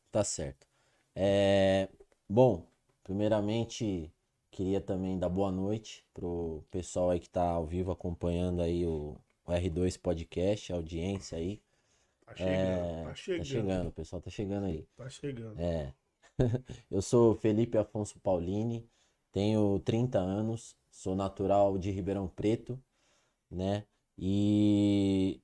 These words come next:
Speaker 1: eu já atuo nesse mercado aí de vendas pro governo desde dois mil e doze, então aí já são dez anos aí,
Speaker 2: Legal.
Speaker 1: o tempo passa rápido. E, na realidade,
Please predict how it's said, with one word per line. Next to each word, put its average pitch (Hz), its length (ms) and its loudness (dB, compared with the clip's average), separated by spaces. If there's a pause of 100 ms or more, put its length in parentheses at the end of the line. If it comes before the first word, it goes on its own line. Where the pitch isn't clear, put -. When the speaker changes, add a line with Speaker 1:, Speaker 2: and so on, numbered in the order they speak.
Speaker 1:
eu 101 140 2
já 120 160 10
atuo 120 300 4
nesse 110 240 -2
mercado 107 460 2
aí 104 100 2
de 95 120 -4
vendas 98 360 -4
pro 101 180 -6
governo 92 640 -2
desde 98 880 -2 (260)
dois 110 240 2
mil 117 220 2
e 101 40 2
doze, 101 520 0 (800)
então 80 320 -8
aí 82 180 -4
já 80 420 -4 (360)
são 82 260 -10
dez 82 320 -2
anos 82 300 -8
aí, 78 160 -10
Speaker 2:
Legal. 92 120 -12
Speaker 1:
o 113 40 -16
tempo - 280 -8
passa 90 360 -4
rápido. 78 420 -10 (680)
E, 120 1040 4 (540)
na 117 160 0
realidade, 135 960 6